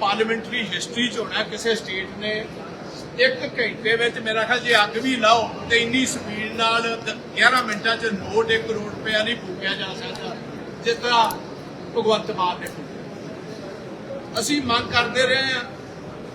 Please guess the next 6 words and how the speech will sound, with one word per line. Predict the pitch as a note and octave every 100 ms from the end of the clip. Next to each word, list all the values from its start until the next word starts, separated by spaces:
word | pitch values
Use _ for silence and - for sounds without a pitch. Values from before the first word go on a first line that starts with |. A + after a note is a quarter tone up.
| - - - - -
ਕਿ | B3
ਜਿਹੜਾ | B3+ C4 C#4+
ਤੁਹਾਡਾ | - A3+ G#3 C4 - -
ਫਰਜ਼ੀ | G3 G3+ C#4+
ਐਨਕਾਊਂਟਰ | C#4+ A#3 A3+ A3+ - C4+
ਹੋਇਆ | A3 G3